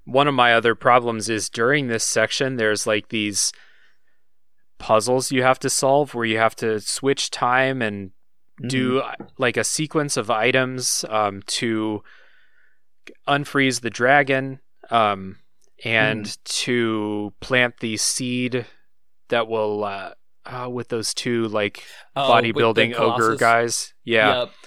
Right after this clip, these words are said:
Speaker 1: Um, those things I, I could not figure out. It seems like, I think it's, I think those are pretty unreasonable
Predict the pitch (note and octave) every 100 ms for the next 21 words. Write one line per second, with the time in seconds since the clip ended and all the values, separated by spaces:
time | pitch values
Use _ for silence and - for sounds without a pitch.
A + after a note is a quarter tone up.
0 | - - - - - B2+ A2+ G#2 G#2+ -
1 | - - C#3 E3 D3 D3 C3 A#2 A2+ A2+
2 | A2+ - - C#3+ C3+ A#2+ - A2+ A2 G#2
3 | G2+ G2+ - - - - - - - -
4 | - C#3+ - - - C#3 C#3+ C#3+ - C3+
5 | C3 - - - - - - - - -
6 | B2+ B2+ D3 D3+ - - - - F3 E3+
7 | D3+ D3+ D3+ B2 - - - A#2+ C3 C3
8 | B2 - - - - - - C3+ B2+ A#2+
9 | A2+ A2+ C3+ C3 C3+ C3+ C#3